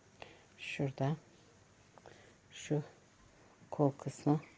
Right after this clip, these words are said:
feci bir şekilde. Şöyle haznesine dikkat edin. Ş-, şöyle de göstereyim ben. Şuradan, şuradan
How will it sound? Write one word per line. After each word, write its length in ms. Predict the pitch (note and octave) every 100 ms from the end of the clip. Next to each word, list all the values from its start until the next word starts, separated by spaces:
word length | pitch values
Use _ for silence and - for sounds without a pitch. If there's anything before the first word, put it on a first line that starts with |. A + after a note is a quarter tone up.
| - - - - - - - - - - - - - - -
feci 460 | - C#3 C3 D3 C#3+
bir 40 |
şekilde. 640 | - - - - A#2+ C#3 E3 - - - - - - - - - - - - - - - - - - - - - - - - - - - - - - - - - - - - - - -
Şöyle 360 | - E3 D3
haznesine 720 | D3 D3+ C#3+ C#3+ C#3 - D3
dikkat 360 | C#3 - C#3+ -
edin. 260 | C3 E3 - - - - - - - - -
Ş-, 220 | - - - -
şöyle 380 | - D#3+ C#3+ C#3
de 80 | C#3
göstereyim 640 | C#3+ C#3 - C#3 C3+ B2
ben. 120 | C#3+ E3+ - - - - - - - -
Şuradan, 520 | - D3+ B2+ D3 E3 - - - - - -
şuradan 580 | - E3 C#3 C#3+ D#3+